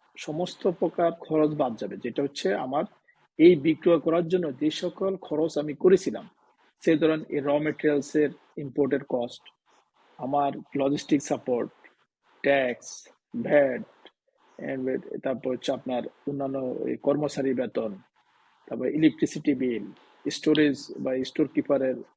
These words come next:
খরচ বা বেতন বা স্টোরেজের রেন্ট, এই সকল জিনিস বাদ দেওয়ার পরে যা আসবে, ওটাই হচ্ছে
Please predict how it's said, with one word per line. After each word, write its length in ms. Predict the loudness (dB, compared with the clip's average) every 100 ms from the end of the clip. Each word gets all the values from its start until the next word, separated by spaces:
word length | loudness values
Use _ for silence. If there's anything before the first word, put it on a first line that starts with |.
| _
খরচ 340 | -4 -4 -6 -12 -20 _ _ -10
বা 60 | -2
বেতন 440 | -2 0 -4 -4 -10 -6
বা 120 | -4 -4
স্টোরেজের 800 | -2 2 4 4 2 0 0 -2
রেন্ট, 420 | -2 -2 -10 -18 -20 _ _ _ _ _ _ 4
এই 140 | 4
সকল 360 | 4 2 4 4
জিনিস 220 | 2 2
বাদ 280 | 2 2 4
দেওয়ার 180 | 4 4
পরে 260 | 2 2
যা 160 | 2 2
আসবে, 380 | 0 -2 -6 -8 _ _ _ _ _ -4
ওটাই 340 | 2 4 4
হচ্ছে 460 | 2 -4 -4 -4